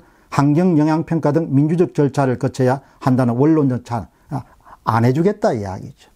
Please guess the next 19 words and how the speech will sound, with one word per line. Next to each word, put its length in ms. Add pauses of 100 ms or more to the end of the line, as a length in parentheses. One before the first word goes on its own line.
(120)
미국이 320
한국에 440
주둔해야 420
될 140
이유가 280
없는 300
거죠. 240
미국 260
사람 300
입장에서. 560 (840)
사드 340
배치와 560 (460)
성주기지 640
리모델링에 640
대한 260
미국 240
인내심도 640 (460)
한계에 440
점점 460